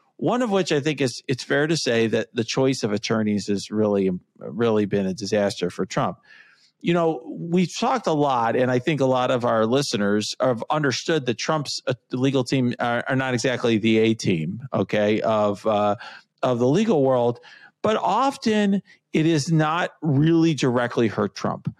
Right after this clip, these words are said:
because prosecutors are out there doing their investigating, and it's challenging to bring a case, and the standards are very high, and there hasn't been, like, a trial yet. And so you really haven't seen the quality difference.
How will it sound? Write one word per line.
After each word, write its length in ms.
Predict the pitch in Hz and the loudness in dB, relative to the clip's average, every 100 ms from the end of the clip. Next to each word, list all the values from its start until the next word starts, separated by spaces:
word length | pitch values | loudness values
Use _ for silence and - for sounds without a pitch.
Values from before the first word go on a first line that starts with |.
| _ _ _ | _ _ _
because 800 | - 151 175 165 156 151 147 143 - | -2 0 0 0 2 2 2 0 -2
prosecutors 800 | - 180 202 214 190 202 185 170 | -2 0 0 -2 0 2 2 2
are 40 | |
out 160 | 175 170 | 0 0
there 120 | 160 | 2
doing 260 | 165 165 | 2 2
their 140 | 151 147 | 2 0
investigating, 880 | 135 143 135 143 143 139 139 131 | 0 -2 -4 -2 0 2 0 0
and 80 | 123 | -2
it's 200 | 104 - | -4 -6
challenging 540 | - 151 156 160 156 143 | -6 -2 0 0 0 0
to 100 | 135 | -2
bring 240 | 143 135 | 0 0
a 60 | 123 | -2
case, 500 | - 123 117 113 - | 0 0 2 0 -6
and 140 | 78 | -12
the 60 | - | -10
standards 500 | 131 147 160 151 147 | -4 -2 0 0 0
are 120 | 135 | 2
very 340 | 127 127 123 | 2 4 2
high, 480 | 117 110 110 110 104 - - - _ | 2 0 0 0 -2 -8 -20 -20 _
and 160 | 156 160 | -2 0
there 120 | 147 | 0
hasn't 340 | 160 175 196 | 0 -2 -2
been, 100 | 175 | -2
like, 160 | 175 135 | -2 -2
a 60 | 131 | -4
trial 800 | - 160 190 214 113 87 92 - _ | -4 -2 0 2 2 2 -2 -6 _
yet. 580 | - 98 85 180 - - _ - - _ _ - | -4 -4 -2 -4 -6 -18 _ -20 -20 _ _ -2
And 220 | 185 175 | 0 0
so 340 | - 208 196 | 0 2 4
you 220 | 185 175 | 4 4
really 240 | 196 220 185 | 4 4 2
haven't 240 | 175 170 | 2 0
seen 240 | 139 156 139 | 0 0 0
the 60 | |
quality 480 | - 139 127 127 120 | 0 0 2 2 2
difference. 520 | 104 107 101 98 - | 0 -2 -4 -4 -8